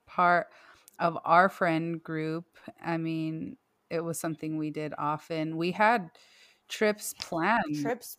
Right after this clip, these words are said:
Speaker 1: We had trips
Speaker 2: planned,
Speaker 1: planned
Speaker 2: yeah.
Speaker 1: last year. The big one that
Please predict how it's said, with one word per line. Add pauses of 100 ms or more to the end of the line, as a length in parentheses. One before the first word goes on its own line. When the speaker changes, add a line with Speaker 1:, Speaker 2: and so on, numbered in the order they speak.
(140)
Speaker 1:
We
had
trips
Speaker 2:
planned,
Speaker 1:
planned
Speaker 2:
yeah.
Speaker 1:
last
year.
The
big
one
that